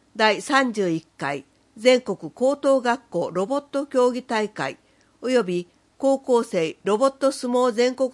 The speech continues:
大会二千二十三で見事な優勝を遂げました。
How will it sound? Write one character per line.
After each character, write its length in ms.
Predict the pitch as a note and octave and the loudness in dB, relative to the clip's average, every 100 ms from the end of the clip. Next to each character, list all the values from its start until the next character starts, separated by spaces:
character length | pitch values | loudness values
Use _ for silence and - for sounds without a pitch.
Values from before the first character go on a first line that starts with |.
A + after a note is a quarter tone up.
| - | -6
大 220 | A#3 A3 | -4 -4
会 340 | - D3 C#3+ - | -4 -6 -6 -8
二 140 | A3 F4 | -6 -2
千 300 | C#4+ A3+ F#3+ | 0 0 0
二 140 | G#3 | -4
十 200 | F#3 F3 | -2 -4
三 320 | - D3 D3 | -4 -8 -8
で 200 | C#3+ D3 _ _ _ _ | -8 -10 _ _ _ _
見 80 | B3+ | -4
事 320 | - D4 A3+ | -2 -2 -2
な 100 | F#3 | -2
優 200 | E3 G3+ | -2 -2
勝 320 | C4 - A#3 | -4 -4 0
を 180 | G#3 G3+ | 0 -2
遂 160 | G3+ E3+ | -6 -6
げ 140 | F3+ | -4
ま 160 | D#3 E3+ | -4 -8
し 80 | - | -10
た。 240 | C3 | -12